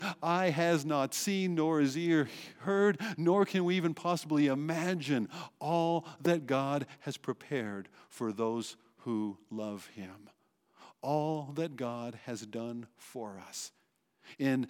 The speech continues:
saving us in Jesus, in paying for our guilt in Jesus' death, in raising us up with Jesus in his resurrection,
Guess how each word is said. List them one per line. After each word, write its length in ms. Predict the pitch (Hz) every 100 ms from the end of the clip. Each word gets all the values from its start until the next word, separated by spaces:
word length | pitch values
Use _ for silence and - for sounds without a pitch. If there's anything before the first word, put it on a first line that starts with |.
| -
saving 640 | - - 170 175 143 139
us 260 | 135 110 -
in 180 | 110 104
Jesus, 440 | 120 117 113 131
in 120 | 131
paying 380 | - 190 202 190
for 240 | - 180
our 160 | 175 151
guilt 420 | 120 165 170 151
in 140 | 147 135
Jesus' 560 | 165 160 147 - 127
death, 340 | 117 165 147 - 190
in 240 | 214 165
raising 560 | 160 220 247 196 202 190
us 320 | 180 170 - -
up 260 | 214 190 170
with 400 | 175 208 214 165
Jesus 440 | 143 180 156 147
in 180 | 180 180
his 260 | 160 185 147
resurrection, 680 | 175 160 156 170 180 170